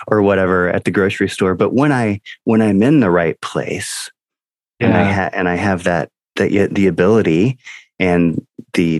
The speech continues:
Speaker 1: desire to, to connect with others, when I do so, it always, it always just, it feels great. It's,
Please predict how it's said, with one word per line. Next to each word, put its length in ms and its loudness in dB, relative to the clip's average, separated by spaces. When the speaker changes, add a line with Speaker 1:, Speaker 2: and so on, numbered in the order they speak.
Speaker 1:
desire 720 0
to, 420 -2
to 100 -2
connect 380 -4
with 160 0
others, 400 0
when 280 2
I 160 2
do 240 2
so, 460 2
it 120 0
always, 460 0
it 100 0
always 280 0
just, 200 -8
it 220 -2
feels 260 2
great. 480 0
It's, 340 -6